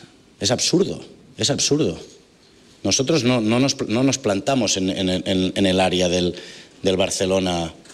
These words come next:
para estar en el bloque bajo. Nos puso el Madrid ahí. Nos puso el Madrid ahí. No es que nosotros, no, no, vamos a, vamos a defender y nos vamos a cerrar atrás.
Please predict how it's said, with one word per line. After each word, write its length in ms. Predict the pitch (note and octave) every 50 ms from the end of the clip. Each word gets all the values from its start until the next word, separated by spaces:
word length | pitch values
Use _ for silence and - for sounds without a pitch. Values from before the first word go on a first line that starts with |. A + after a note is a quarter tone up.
| - - - - - - -
para 240 | G2+ G2 G2+ G2
estar 240 | F#2+ - - G2+ F#2+
en 100 | G2+ F#2+
el 80 | F#2+ F#2
bloque 300 | F2+ F#2+ F#2 F2 - F#2
bajo. 340 | F2+ F2+ F2+ - - E2 D#2
Nos 220 | F2 G#2 F#2+ -
puso 240 | - C3 C3 B2+ C3+
el 80 | C3+
Madrid 320 | A#2 G2 F2+ G#2+ C3+ - -
ahí. 200 | - - - - - - - - - _ _ _ _ _ _ - -
Nos 160 | A2 G#2 -
puso 260 | - - C3 - C#3
el 60 | C3 A2+
Madrid 340 | G2 F#2 F#2+ G#2+ A#2+ G#2+ E2+
ahí. 220 | D#2+ D#2 D#2 D2+
No 220 | F2 F2+ G2 G#2 G#2+
es 100 | - -
que 120 | - B2
nosotros, 380 | A2 G#2 F#2+ - A2 F2+ - F#2+
no, 120 | B2 C#3
no, 220 | C3+ C#3+ D3 A2
vamos 300 | F#2 G#2+ A#2+ B2+ A#2+ -
a, 200 | B2 A#2 A2 G#2 - - - - - - - -
vamos 240 | A2+ B2+ C3+ C3 C3
a 60 | B2+
defender 640 | B2 A#2+ - A#2 A2+ A2 A#2 B2+ D#3+ F#3 F#3+ F3 D#3 -
y 60 | A#2+
nos 140 | A2 G#2+ G2+
vamos 180 | B2 C3+ C#3+ C3+
a 80 | B2+
cerrar 300 | A2+ B2+ A#2+ A2+ A#2 A2
atrás. 500 | A2 G#2+ - B2+ D3+ F3 F3+ F3+ - -